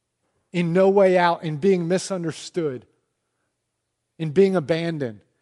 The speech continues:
And he takes all of it and he puts it on himself. And he says, "You don't have to fear. I've got you. I've got you. I am willing to walk out your darkest and your deepest fears.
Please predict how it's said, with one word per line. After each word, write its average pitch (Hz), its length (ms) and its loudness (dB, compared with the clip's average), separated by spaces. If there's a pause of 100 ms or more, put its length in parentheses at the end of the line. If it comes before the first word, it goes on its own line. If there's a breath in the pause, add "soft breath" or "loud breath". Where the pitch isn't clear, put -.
And 156 100 -8
he 156 80 -4
takes 175 320 -8
all 170 200 -2
of 170 100 -4
it 196 140 -2
and 151 100 -8
he 139 60 -8
puts - 280 -14
it 156 60 -14
on 143 120 -14
himself. 120 680 -16 (520)
And 147 60 -8
he 156 60 -4
says, 151 260 -10
"You 160 80 -10
don't 156 220 -10
have 143 220 -14
to 151 100 -14
fear. 120 420 -10 (400)
I've 123 160 -8
got 170 320 -6
you. 107 220 -16 (880)
I've 156 260 -6
got - 360 -10
you. 113 160 -16 (500)
I 151 160 -4
am 165 160 -4
willing 156 300 -6
to 147 80 -10
walk 131 400 -8 (100)
out 131 240 -6
your 127 160 -12
darkest 123 600 -10
and 127 120 -14
your 120 120 -12
deepest 120 480 -18
fears. 117 440 -18